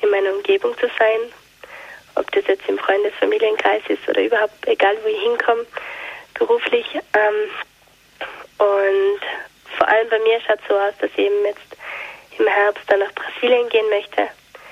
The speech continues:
dort Missionsarbeit machen möchte. Und da, glaube ich, brauche ich viel Heiligen Geist, <laughs> vor allem wegen der Sprache. Und, ja, und um den Kindern, mit denen ich arbeiten werde, auch Gott näher bringen zu können.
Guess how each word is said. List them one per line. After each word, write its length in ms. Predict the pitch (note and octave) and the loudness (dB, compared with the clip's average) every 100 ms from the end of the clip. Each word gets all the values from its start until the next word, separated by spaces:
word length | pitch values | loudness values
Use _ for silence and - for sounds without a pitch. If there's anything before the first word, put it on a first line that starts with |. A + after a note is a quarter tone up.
| - - - - | -20 -20 -20 -4
dort 200 | - G3+ - - | 0 0 0 -4
Missionsarbeit 600 | G3 G#2+ - G2+ G2 G#2 | 0 0 0 0 0 -2
machen 260 | F#2+ G2+ | -2 -2
möchte. 340 | G2 - - G2 | -2 -4 -2 -2
Und 120 | - - - - _ - | -4 -12 -20 -20 _ 0
da, 300 | G3 F#3+ - - | 0 2 -4 -8
glaube 260 | - G3 G3 | 0 2 2
ich, 80 | G3+ | -2
brauche 300 | - - - | -4 -4 -4
ich 60 | - | -2
viel 200 | A3+ F#4+ | -2 0
Heiligen 300 | G3+ G#3 G3 | 0 -2 0
Geist, 420 | - - C#4+ - - - | 0 0 -6 -10 -10 -10
<laughs> 280 | - - - | -8 -12 -6
vor 80 | - | 0
allem 260 | F#3+ G3 | 0 0
wegen 180 | F#3+ F#3 | 0 0
der 120 | F#3+ F#3+ | -2 -4
Sprache. 640 | - F#3 F#3+ G3+ G#3 G3+ - - - _ - - - - - - _ - | -4 0 0 0 -2 -2 -8 -20 -20 _ -20 -18 -16 -16 -16 -20 _ -2
Und, 600 | F#3 F3+ F3+ - - - | 0 0 -2 -4 -6 -2
ja, 240 | - - | 0 0
und 220 | G3 F#3+ F#4 | 0 0 2
um 200 | - - - - | 2 0 -6 0
den 120 | G3 | 0
Kindern, 320 | - G#3 G3 | 2 2 4
mit 160 | F#3+ F#3 | 2 2
denen 160 | F#3+ F#3+ | 2 2
ich 60 | |
arbeiten 380 | F#3+ F#3+ G3 G3 | 0 0 0 0
werde, 320 | F#3+ F#3+ G3+ - - _ _ - | 2 2 0 -6 -20 _ _ -4
auch 180 | G3+ - | -2 0
Gott 220 | - - | -4 0
näher 220 | F#3+ G3 | 2 2
bringen 320 | G3+ - G3 G3 | -2 -4 -4 -2
zu 80 | - | -4
können. 260 | - - | -2 -2